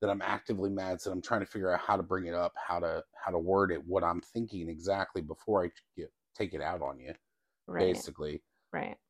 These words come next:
Speaker 1: Um, so, like, I'm making sure to gather my thoughts so I can articulate it in a way that you can easily understand what I'm talking about, or to present it in a way. Or sometimes I'll come up to you and be like, I have a couple times come up to you and said, "Oh, I was originally mad at this, and then I realized that that was kinda stupid.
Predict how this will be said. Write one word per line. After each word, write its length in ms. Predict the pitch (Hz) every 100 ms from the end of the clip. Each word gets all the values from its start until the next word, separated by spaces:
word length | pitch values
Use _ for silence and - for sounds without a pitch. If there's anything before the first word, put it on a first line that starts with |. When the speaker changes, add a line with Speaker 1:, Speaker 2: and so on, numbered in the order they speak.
| -
Speaker 1:
Um, 540 | 98 90 85 82 85 -
so, 280 | - 113 101
like, 200 | 98 87 92
I'm 180 | 101
making 260 | 104 104 113
sure 180 | - 107
to 60 |
gather 260 | 92 92 95
my 140 | 90
thoughts 380 | 90 98 90 -
so 80 | -
I 120 | 85
can 180 | - 85
articulate 640 | 80 - 151 - 92 80 71
it 140 | 69 _ _ _ -
in 120 | 92
a 40 |
way 200 | 85 90
that 200 | 82 80 - _ _ _ -
you 120 | 104
can 120 | 95
easily 300 | 92 82 85
understand 560 | 80 80 - 92 85 82
what 120 | 78
I'm 100 | 78
talking 380 | - 123 - -
about, 340 | 58 55 73 _ _ _ _ _ _ -
or 160 | 120 117
to 60 |
present 440 | 101 107 98 107 104
it 100 | 92
in 60 |
a 60 | 92
way. 200 | 95 95
Or 240 | 110 117
sometimes 520 | 120 151 165 131 107 104
I'll 60 |
come 160 | 104 104
up 80 | -
to 80 |
you 20 | 98
and 60 |
be 60 | 90
like, 200 | 87 87 _ _
I 160 | - 123
have 280 | 110 151 143
a 60 | 107
couple 200 | 113 107
times 240 | 107 90
come 180 | 98 95
up 100 | -
to 80 | 87
you 40 |
and 80 | 85
said, 140 | 92
"Oh, 100 | 87 90
I 40 |
was 100 | 87
originally 380 | 95 131 113 98
mad 140 | 87
at 100 | 85
this, 220 | 101 95 90
and 60 |
then 80 | 85
I 20 |
realized 340 | 82 80 85 85
that 120 | 80
that 140 | 82
was 100 | 80
kinda 200 | - 78
stupid. 380 | - - 71 _